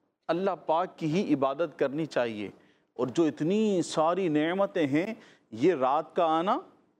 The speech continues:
اور پھر رات کے بعد دوبارہ دن کا آنا،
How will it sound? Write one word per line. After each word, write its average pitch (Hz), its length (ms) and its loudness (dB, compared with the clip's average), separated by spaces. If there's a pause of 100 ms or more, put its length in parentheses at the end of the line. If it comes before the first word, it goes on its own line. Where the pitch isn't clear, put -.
(880)
اور 165 140 -2
پھر 226 220 0 (280)
رات 165 340 -2
کے 208 80 2
بعد 202 180 2 (100)
دوبارہ 185 340 2
دن 214 260 0
کا 247 100 -2
آنا، 220 340 0